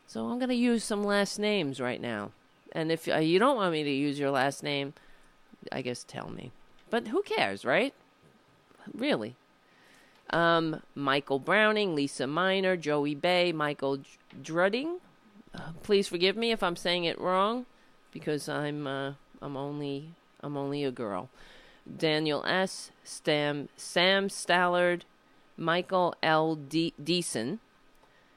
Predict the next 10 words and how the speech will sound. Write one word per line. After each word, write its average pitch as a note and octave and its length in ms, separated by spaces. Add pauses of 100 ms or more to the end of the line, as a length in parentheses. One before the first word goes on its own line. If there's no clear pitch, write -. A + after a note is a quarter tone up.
(440)
Gail E3+ 500 (100)
Pilat, F#3+ 540 (480)
Jim G3+ 440
Altman, A#3+ 600
Randall G3 520
Blanchard, F#3 840 (120)
David F#3+ 560
Bonello, F#3+ 840 (320)
Gary F#3 440
Robinson, F3+ 920